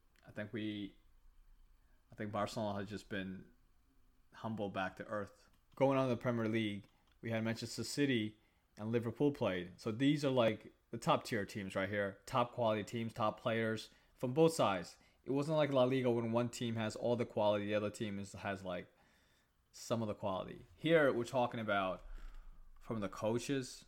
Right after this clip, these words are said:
from the players, from the atmosphere, from how serious the game is, for, I mean, just, there's a lot of emotion involved of making this game. And then for Liverpool,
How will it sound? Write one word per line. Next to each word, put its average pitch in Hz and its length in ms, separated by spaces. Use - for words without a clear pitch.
from 113 140
the 95 80
players, 110 540
from 110 140
the 95 180
atmosphere, 101 800
from 107 140
how 104 200
serious 104 420
the 101 80
game 101 300
is, 92 380
for, 98 640
I 113 80
mean, 107 280
just, - 320
there's 131 180
a 139 60
lot 131 140
of 120 80
emotion 117 400
involved 101 540
of 101 160
making 101 280
this 92 140
game. 95 280
And 110 140
then 117 140
for 113 640
Liverpool, 120 720